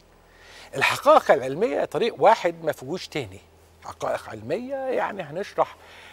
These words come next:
ما يرتبط بجراحة السمنة من ناحية العلم بيقول إيه، الانديكيشن، المشاكل،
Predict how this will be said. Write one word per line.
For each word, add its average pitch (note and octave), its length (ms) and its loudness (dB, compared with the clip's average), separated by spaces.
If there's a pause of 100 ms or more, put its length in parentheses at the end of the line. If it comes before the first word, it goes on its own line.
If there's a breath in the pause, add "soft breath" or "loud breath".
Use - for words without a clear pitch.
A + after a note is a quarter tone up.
(200 loud breath)
ما A#3 160 10
يرتبط F#3 400 8
بجراحة C3 500 -2
السمنة A#3 480 -8
من G3+ 160 -10
ناحية F3+ 300 -6 (580 soft breath)
العلم D3 540 0
بيقول F#3 420 -8
إيه، F3+ 280 -6 (360)
الانديكيشن، B2 920 -8 (200)
المشاكل، C3+ 840 -6